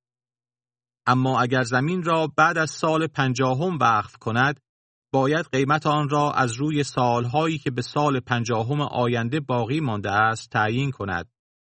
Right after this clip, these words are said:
اگر آن شخص بخواهد زمین را دوباره بخرد، او باید بیست درصد به قیمت آن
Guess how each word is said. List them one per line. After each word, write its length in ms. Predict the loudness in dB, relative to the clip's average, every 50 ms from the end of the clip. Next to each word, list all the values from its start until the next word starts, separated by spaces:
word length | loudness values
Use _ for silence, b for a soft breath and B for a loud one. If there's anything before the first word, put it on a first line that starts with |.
| _ _ _ _ _ _ _ _ _ _ _ -2
اگر 220 | 0 2 2 2
آن 160 | 2 0 0
شخص 560 | 0 0 2 2 2 2 2 -2 -4 -8 -8 -4 -2
بخواهد 440 | -2 0 2 2 2 2 2 0 0
زمین 360 | 0 0 0 0 -2 -2 0
را 220 | 0 0 0 2
دوباره 480 | 0 0 0 2 2 2 2 2 0 0
بخرد، 640 | -2 -2 -2 0 0 2 2 2 2 0 -2 -6 _ _ _ _ _ _ _ _ _
او 160 | 0 0 2 2
باید 560 | 2 2 2 2 2 2 0 0 -2 -6 -6
بیست 380 | -4 -4 -2 -4 -4 -4 0
درصد 440 | 2 2 2 2 2 0 0 0 0
به 100 | -2 -2
قیمت 380 | 0 2 2 2 2 0 2 0
آن 180 | 0 0 -2